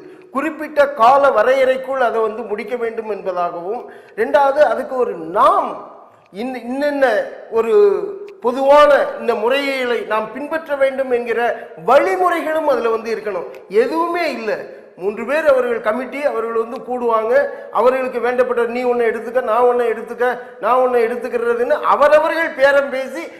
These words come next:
அவரவர்களுடைய பேரை சேர்ப்பது அல்ல. தகுதியினுடைய அடிப்படையில அவருடைய அர்ப்பணிப்பு உணர்வு எவ்வளவு என்பதை நாம் கண்டுதான் நாம் ஒருத்தரை வந்து போடணுமே ஒழிய, இவர் பெரிய திறமைசாலிங்கிறதுக்காகலாம் ஒருத்தரை வந்து போட முடியாது. சமூக பொறுப்பு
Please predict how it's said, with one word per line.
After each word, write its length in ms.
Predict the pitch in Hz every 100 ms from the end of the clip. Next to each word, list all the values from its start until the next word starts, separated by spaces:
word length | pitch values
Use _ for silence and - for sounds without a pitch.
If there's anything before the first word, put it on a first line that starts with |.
| -
அவரவர்களுடைய 680 | 226 269 277 269 262 240 240
பேரை 280 | 262 320 -
சேர்ப்பது 500 | 277 320 294 302 247
அல்ல. 520 | 226 269 220 - - - - - -
தகுதியினுடைய 840 | 214 269 339 339 320 262 220 202 185
அடிப்படையில 640 | 202 196 202 190 202 247 - -
அவருடைய 540 | - 196 269 269 247 226
அர்ப்பணிப்பு 760 | 233 233 - 392 381 - 349
உணர்வு 380 | 330 311 302 294
எவ்வளவு 540 | 240 247 294 302 311 285
என்பதை 500 | 262 254 254 294 285 - -
நாம் 460 | 165 214 247 - -
கண்டுதான் 600 | 254 330 339 349 339 330
நாம் 280 | 262 254 247
ஒருத்தரை 400 | 233 247 233 240
வந்து 80 |
போடணுமே 420 | 240 240 247 240 240
ஒழிய, 420 | 240 262 240 - - - - _
இவர் 260 | 226 240 233
பெரிய 220 | 233 247
திறமைசாலிங்கிறதுக்காகலாம் 1500 | 240 233 285 277 277 269 269 262 247 240 240 233 233 233 233
ஒருத்தரை 260 | - 220
வந்து 200 | 208 208
போட 220 | 220 208 208
முடியாது. 760 | 202 185 175 156 139 - -
சமூக 560 | - - 202 247 247 226
பொறுப்பு 540 | - 226 269 233 269